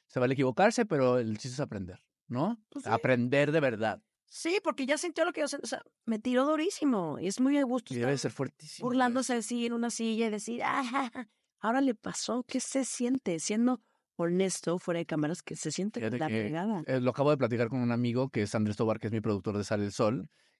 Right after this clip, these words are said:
Speaker 1: que, mm, él y yo somos muy amigos desde hace muchos años y hemos pasado por muchos momentos como todas las amistades, pero platicábamos hace unos días de que la,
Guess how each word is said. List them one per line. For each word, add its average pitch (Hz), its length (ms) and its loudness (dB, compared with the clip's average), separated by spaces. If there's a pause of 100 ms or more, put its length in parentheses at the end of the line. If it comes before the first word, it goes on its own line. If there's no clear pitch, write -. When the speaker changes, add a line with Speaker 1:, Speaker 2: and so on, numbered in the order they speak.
(140)
Speaker 1:
que, 95 500 0
mm, 80 160 -8
él 120 180 0
y 127 60 4
yo 120 80 2
somos 127 300 -2
muy 190 140 2
amigos 190 300 4
desde 160 140 0
hace 165 80 2
muchos 165 220 -4
años 156 240 0
y 139 40 4
hemos 139 180 0
pasado 131 260 2
por 135 160 2
muchos 175 240 2
momentos 135 240 0
como 113 180 -2
todas 120 200 0
las 110 100 -2
amistades, 123 420 4
pero 110 260 -2 (280)
platicábamos 120 580 2
hace 117 160 -2
unos 117 260 2
días 117 240 2
de 117 120 0
que 113 340 0 (400)
la, 120 240 2